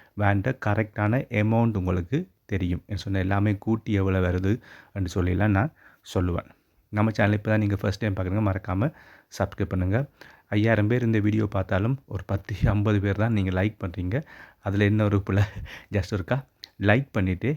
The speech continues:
இந்த வீடியோ தொடர்ந்து பாருங்க. வாங்க, இந்த கே டி எச் வெறித்தனமான ரூஃப் எல்லாம், ரூஃப் பார்த்தீங்கன்னு சொன்னா வேற லெவல்ல இருக்குது. இப்ப பாருங்க, நான் உங்களுக்கு ஃபோட்டோவை காட்டுறேன். மேல ரூஃப் எப்படியெல்லாம் செஞ்சிருக்கிறாங்க, லைட்ஸ், வுட் மாதிரி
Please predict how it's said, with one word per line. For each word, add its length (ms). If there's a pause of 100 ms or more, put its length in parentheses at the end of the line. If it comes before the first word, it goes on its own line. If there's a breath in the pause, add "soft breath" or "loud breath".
(280)
இந்த 180
வீடியோ 160 (100)
தொடர்ந்து 320
பாருங்க. 300 (440)
வாங்க, 300 (600 soft breath)
இந்த 260 (100)
கே 160
டி 80
எச் 120 (280)
வெறித்தனமான 760 (120)
ரூஃப் 340
எல்லாம், 300
ரூஃப் 200 (140)
பார்த்தீங்கன்னு 340
சொன்னா 200 (580 loud breath)
வேற 260 (120)
லெவல்ல 380
இருக்குது. 280
இப்ப 220
பாருங்க, 320
நான் 100
உங்களுக்கு 280
ஃபோட்டோவை 360
காட்டுறேன். 320
மேல 220 (1040 loud breath)
ரூஃப் 280 (120)
எப்படியெல்லாம் 640
செஞ்சிருக்கிறாங்க, 600 (100)
லைட்ஸ், 360 (160)
வுட் 260 (120)
மாதிரி 280